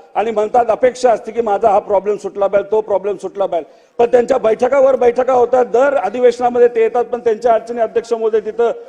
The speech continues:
सुटल्या जात नाही. त्यामुळे सीएचओ आणि ह्यांच्या सुद्धा विषय, त्यांना सुद्धा आनंदी आपल्याला करण्याची, अध्यक्ष महोदय, जरूरत आहे. आणि त्याच्याच बरोबर आमचं एवढंच म्हणणं आहे की सरकार हे असू का ते असू, आपल्या मूलभूत व्यवस्था काय आहेत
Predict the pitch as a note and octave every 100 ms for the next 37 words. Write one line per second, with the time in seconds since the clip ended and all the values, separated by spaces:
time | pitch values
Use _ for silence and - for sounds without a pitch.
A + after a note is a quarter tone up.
0 | - - B3 C4 C4+ A#3 G#3+ F#3 F3+ A3
1 | A#3 A3+ G#3+ A#3 A#3+ A#3+ B3 A#3+ G#3+ A3
2 | B3+ C#4 B3 - A3+ C#4 B3 - - _
3 | - G#3+ A3+ C4+ C4 A#3 C#4 C4+ C#4+ B3
4 | B3+ B3+ C4 A3 - _ - F#3 B3 B3+
5 | A#3 G#3 - G#3+ G#3+ A#3 A#3+ A3+ G3+ A#3
6 | A#3 A3+ A3 A3+ A3 G#3 G#3+ G#3+ F3 D#3
7 | - _ - A#3 A#3+ A3 C4+ B3+ C4 B3+
8 | C4 B3 B3 B3+ B3 C4 A#3 A#3+ A#3+ A3+
9 | A3 G3+ C4 A3 G#3 C#4 B3+ C4+ C4 C4+
10 | - A#3+ G#3+ E3+ B2+ - _ _ _ _
11 | _ _ F3 F#3 C#4 A#3 A3 D4+ D#4+ C4+
12 | C4 C4+ C4 C4+ B3+ G#3+ F3+